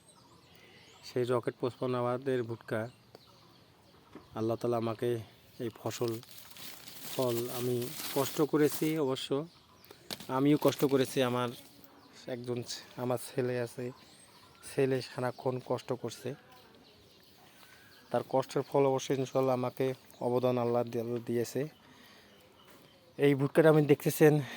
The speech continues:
যে ভুট্টার রংটা দেখতেছেন আপনারা, এটা হচ্ছে রকেট পঁচপান্ন। আপনারা যদি কোনো সময় ভুট্টা আবাদ করেন, আমি অবশ্য অন্য কোনো ভুট্টা আবাদ করিনি, শুধু রকেট পঁচপান্ন করছি। আপনারা যদি কাল রকেট পঁচপান্ন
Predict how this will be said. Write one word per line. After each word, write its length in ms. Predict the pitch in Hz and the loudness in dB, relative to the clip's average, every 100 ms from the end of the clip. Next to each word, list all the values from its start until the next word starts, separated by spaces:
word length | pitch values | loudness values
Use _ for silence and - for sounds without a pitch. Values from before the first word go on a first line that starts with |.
| - | -4
যে 200 | 127 143 | 2 2
ভুট্টার 420 | 131 131 - 139 | 4 2 4 4
রংটা 300 | 131 131 135 | 4 2 2
দেখতেছেন 600 | 131 127 - 143 135 113 | 2 2 2 2 4 2
আপনারা, 400 | 113 - 117 110 123 - - - - | 0 -2 0 0 -4 -14 -20 -20 -12
এটা 180 | 135 135 | 0 2
হচ্ছে 180 | 131 135 | 2 4
রকেট 380 | 127 120 - 120 - | 4 4 2 -2 0
পঁচপান্ন। 480 | 131 - 123 117 110 - - - - - - - - - - - | -2 0 -2 -2 -6 -14 -20 -20 -20 -20 -20 -20 -20 -20 -20 -12
আপনারা 300 | 117 139 139 | -2 2 4
যদি 160 | 139 | 2
কোনো 220 | 143 139 139 | -2 0 -2
সময় 280 | 143 131 | 0 -2
ভুট্টা 360 | 117 123 - 139 | 0 -4 -2 0
আবাদ 160 | 127 131 - | 0 -2 -2
করেন, 240 | 110 117 - - - - - - - | -2 -2 -8 -20 -20 -20 -20 -20 -10
আমি 220 | 139 156 | -2 2
অবশ্য 420 | 160 160 165 165 - - - - - | 2 4 4 4 -2 -20 -20 -20 -4
অন্য 240 | 143 147 151 | 2 4 4
কোনো 180 | 147 | 4
ভুট্টা 320 | 139 135 - 135 | 2 0 2 4
আবাদ 160 | 123 - | 4 0
করিনি, 320 | 127 117 117 143 - - | -2 0 -4 -8 -16 -8
শুধু 260 | 131 127 | -4 0
রকেট 260 | 127 117 131 | 2 2 -2
পঁচপান্ন 400 | - 131 135 127 | -2 0 0 0
করছি। 380 | 131 127 - 127 143 - - - - - - - - - - - | -2 -4 -6 -10 -10 -20 -20 -20 -20 -20 -20 -20 -20 -20 -20 -10
আপনারা 300 | 113 135 139 | -2 2 4
যদি 200 | 143 139 | 4 2
কাল 180 | 143 135 | 4 6
রকেট 260 | 131 135 - | 4 2 -2
পঁচপান্ন 600 | 139 - 139 135 127 | -2 2 4 4 2